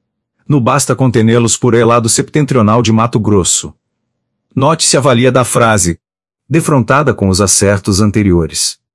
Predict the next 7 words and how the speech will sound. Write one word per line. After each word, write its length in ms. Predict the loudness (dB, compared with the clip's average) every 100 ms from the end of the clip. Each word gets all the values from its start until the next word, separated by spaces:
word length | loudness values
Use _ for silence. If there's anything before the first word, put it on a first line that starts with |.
| _ _ _ _
É 80 | 0
ilativo 400 | 0 0 0 0
que 80 | 0
os 100 | 0
governos 540 | 0 2 0 0 0
recém-criados 920 | 0 -2 0 0 0 0 0 0 0
atenderiam, 680 | 0 0 0 0 0 -2